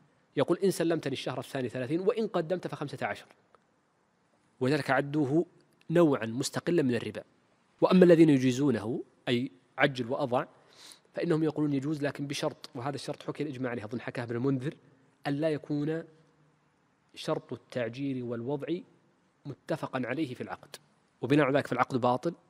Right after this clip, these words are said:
وهذه المعاملة ربوية، بل هو من ربا الجاهلية الصريح. أخونا يقول: "ما الفرق بين المطلق المحمول على المقيد وبين ال-، العموم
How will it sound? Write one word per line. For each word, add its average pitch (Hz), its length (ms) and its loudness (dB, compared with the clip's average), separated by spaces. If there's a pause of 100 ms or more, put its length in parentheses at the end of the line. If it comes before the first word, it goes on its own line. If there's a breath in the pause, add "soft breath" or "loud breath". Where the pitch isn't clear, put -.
(420)
وهذه 123 260 -2
المعاملة 113 480 0
ربوية، 120 560 -2 (420)
بل 135 100 2
هو 135 160 2
من 123 60 4
ربا 131 220 2
الجاهلية 123 420 0
الصريح. - 500 -8 (360)
أخونا 175 220 8
يقول: 143 200 4
"ما 151 40 8
الفرق 151 280 0
بين 135 100 2
المطلق 127 420 2
المحمول 117 360 0
على 110 80 -2
المقيد 135 580 0
وبين 127 280 2
ال-، 123 160 2 (1400)
العموم 131 580 6